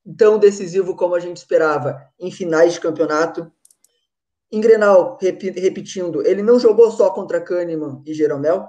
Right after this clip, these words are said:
ele jogou contra diversas zagas e mesmo assim, hum, foi uma anulidade em todos os jogos. Então,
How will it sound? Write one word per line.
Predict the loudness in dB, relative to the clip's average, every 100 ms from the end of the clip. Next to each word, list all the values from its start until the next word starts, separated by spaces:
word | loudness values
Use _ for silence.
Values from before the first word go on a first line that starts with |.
| -14
ele | -10
jogou | 0 0
contra | 0 -6
diversas | -10 -6 -4 -4 -6 -6
zagas | -4 -2 -4 -6 -14
e | -6
mesmo | -4 -2 -6
assim, | -8 -10 -10 -14 _ _ _
hum, | -14 -14 -10
foi | -6 -2
uma | -2 2
anulidade | 2 4 4 4 6 4 2 -6 -12
em | -4
todos | 2 2 0
os | -10
jogos. | -4 -2 -2 -6 -18 _ _ _ _ -10
Então, | -10 2 8 8 6 0 -4 -6 -6 -10